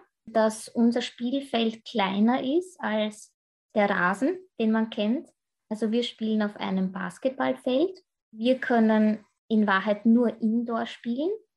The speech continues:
weil das wichtig ist für die Rollstühle und den Grip der Räder auf dem Boden. Und unsere Halbzeiten sind in der Regel zwanzig Minuten lang.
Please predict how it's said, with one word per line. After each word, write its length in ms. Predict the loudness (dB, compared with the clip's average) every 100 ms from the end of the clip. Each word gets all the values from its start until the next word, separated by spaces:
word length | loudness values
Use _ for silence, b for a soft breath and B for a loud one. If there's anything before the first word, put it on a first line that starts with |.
| _ _
weil 200 | 0 2
das 180 | 2 -2
wichtig 320 | -4 -6 -6
ist 100 | -6
für 140 | -4
die 100 | -2
Rollstühle 840 | 0 2 0 -2 0 2 2 2 -2 2
und 260 | 2 2 0
den 180 | -2
Grip 300 | 0 -2 -4 -14 _ _ _ -2
der 120 | 0
Räder 320 | 0 0 -2
auf 140 | -4 -4
dem 180 | -6
Boden. 440 | -4 -4 -2 -2 -4 _ _
Und 180 | 2 4
unsere 340 | 4 2 0
Halbzeiten 680 | 0 -2 -4 -4 -2 -2 -4
sind 220 | -2 -2
in 160 | -2 -4
der 140 | -2
Regel 260 | -2 -4 -4
zwanzig 460 | -4 -4 -6 -4
Minuten 420 | -2 -2 -6 -8
lang. 220 | -8 -12